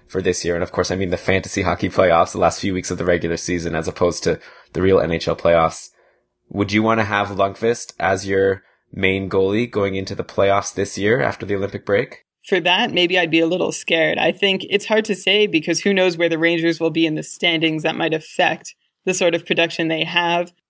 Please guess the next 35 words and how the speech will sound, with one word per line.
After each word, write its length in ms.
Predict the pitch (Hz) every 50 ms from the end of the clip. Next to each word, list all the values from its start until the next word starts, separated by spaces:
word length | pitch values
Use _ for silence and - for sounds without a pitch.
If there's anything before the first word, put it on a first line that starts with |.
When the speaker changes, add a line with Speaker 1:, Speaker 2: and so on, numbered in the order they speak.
| _ -
Speaker 2:
But 260 | 156 180 180 185 -
if 160 | - 180 180
you 80 | 185 180
look 260 | 170 190 220 240 -
over 340 | - - 175 180 170 180 170
his 240 | 165 170 180 180 -
career 420 | - 247 185 165 160 160 165 165
last 480 | 160 - 165 170 180 185 185 180 - -
year, 140 | 151 156 156
nine 240 | 156 165 170 175 165
twenty-six 560 | - 190 180 175 165 - - 180 175 - -
save 180 | 160 151 147
percentage, 500 | - - 156 - - - - - 151 -
before 400 | - 165 156 - 190 180 165 160
nine 300 | 156 160 160 165 160 165
thirty, 380 | 160 - 180 175 165 151 - 151
nine 240 | 156 160 165 170 170
twenty-three, 640 | - - 170 165 160 160 160 - 170 175 156 151 147
nine 360 | 147 160 247 165 165 165 165
twenty-one. 760 | - - 165 160 160 156 151 160 170 165 160 151 151 156 - - - - - - -
Unless 280 | - 196 208 233 226 -
you're 80 | 233 202
getting 240 | 214 208 214 214
a 80 | 202 180
goalie 460 | 156 - 175 175 175 180 175 170 170
with 140 | - 160 160
the 80 | 165 160
same 200 | - 170 160 160
sort 200 | - 165 - -
of 100 | - -
history 460 | - 185 175 170 - - 180 175 165
or 100 | 156 151
pedigree 540 | - - 165 165 165 - 165 160 156 151 -
as 160 | - 160 156
Lundqvist, 580 | 160 160 160 156 151 - 165 160 156 - -